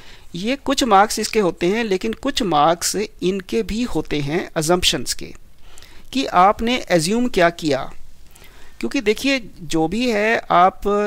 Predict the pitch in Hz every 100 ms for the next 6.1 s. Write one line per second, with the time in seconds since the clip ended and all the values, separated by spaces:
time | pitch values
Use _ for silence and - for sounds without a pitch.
0 | - 175 - 214 190 190 233 202 233 247
1 | 226 180 151 147 151 202 214 240 254 202
2 | 185 226 214 247 175 180 208 226 233 196
3 | 202 240 226 214 196 - - - - 180
4 | 208 226 196 190 226 233 202 170 160 135
5 | 127 127 165 175 202 - 214 135 - -